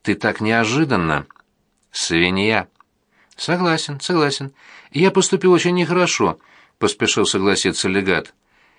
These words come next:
«Свинья испачкала тебе тогу», — закончил мысль Пилат. Вчерашний претендент на должность прокуратора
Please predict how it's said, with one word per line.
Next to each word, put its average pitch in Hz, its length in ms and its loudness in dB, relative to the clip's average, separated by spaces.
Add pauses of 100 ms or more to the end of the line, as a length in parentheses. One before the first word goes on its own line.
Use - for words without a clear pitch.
(160)
«Свинья 120 720 2
испачкала 107 680 0
тебе 120 360 -2
тогу», — 73 560 0 (360)
закончил 85 600 -2
мысль 80 400 -2
Пилат. 87 480 0 (720)
Вчерашний 95 500 -2
претендент 92 640 -4
на 87 120 -2
должность 87 420 -2
прокуратора 110 720 -2